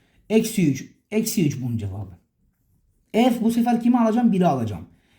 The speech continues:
F bir, birin karesi. Eksi üç fonksiyonu ne diyorsa ben onu uygularım. Bir, üç çıkar. Eksi iki. Aynı şekilde F beş, yine beşin karesi.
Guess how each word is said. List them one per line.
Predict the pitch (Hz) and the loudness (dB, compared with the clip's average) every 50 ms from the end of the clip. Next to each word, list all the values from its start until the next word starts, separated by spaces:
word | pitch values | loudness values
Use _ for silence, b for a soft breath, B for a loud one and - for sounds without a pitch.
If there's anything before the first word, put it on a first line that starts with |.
| _ _ | _ _
F | 220 254 233 180 185 | -2 -2 0 0 0
bir, | 180 151 117 104 | -2 -2 -2 -2
birin | 117 147 180 214 202 147 113 104 | -2 0 2 2 2 2 0 -2
karesi. | - 160 170 196 226 220 - - 240 247 240 254 - - - - _ _ _ _ _ | -2 -2 0 0 0 0 0 0 0 0 0 -2 -6 -10 -16 -20 _ _ _ _ _
Eksi | 214 220 214 - - 165 | 0 0 0 0 -2 -4
üç | 147 - | -4 -2
fonksiyonu | - 247 269 240 - - 262 269 | 0 0 0 0 0 0 0 2
ne | 254 | 2
diyorsa | 226 208 - - 233 214 | 2 2 2 0 -2 0
ben | 214 | 2
onu | 208 208 196 | 2 2 2
uygularım. | 175 139 135 139 131 123 123 117 120 151 | 2 0 -2 -2 -4 -4 -4 -4 -2 2
Bir, | 214 240 247 233 - - | 2 2 2 0 -2 -4
üç | 220 - - | -4 -4 -4
çıkar. | 196 165 202 202 226 233 - - - | -4 -2 0 0 0 -2 -4 -8 -8
Eksi | 139 139 135 - - - 135 123 | -8 -8 -8 -8 -10 -10 -8 -8
iki. | - - - 208 208 220 233 - - b b b b b b b b b b - | -8 -6 -4 -2 -2 -2 -4 -6 -12 b b b b b b b b b b 0
Aynı | 214 269 269 247 | 0 2 2 2
şekilde | 233 233 226 - 196 165 143 143 - - - | 0 0 -2 -2 -2 -2 -2 -4 -6 -6 -4
F | - 240 226 196 117 - - - _ _ _ _ _ _ _ _ - | -2 0 0 0 0 -4 -8 -14 _ _ _ _ _ _ _ _ -6
beş, | 151 202 226 247 247 - - - - - _ _ _ _ | -2 0 0 0 0 -2 -4 -8 -12 -16 _ _ _ _
yine | 165 202 220 208 175 135 113 107 - - 120 151 | -2 0 2 2 2 0 -2 -4 -8 -8 -2 0
beşin | 202 208 - - 190 147 120 107 107 - - - _ | 0 0 0 0 0 0 0 0 -2 -6 -10 -16 _
karesi. | - 190 196 220 233 226 - - 233 240 240 247 254 - - | -4 -2 0 0 0 0 0 2 2 2 2 2 -2 -8 -16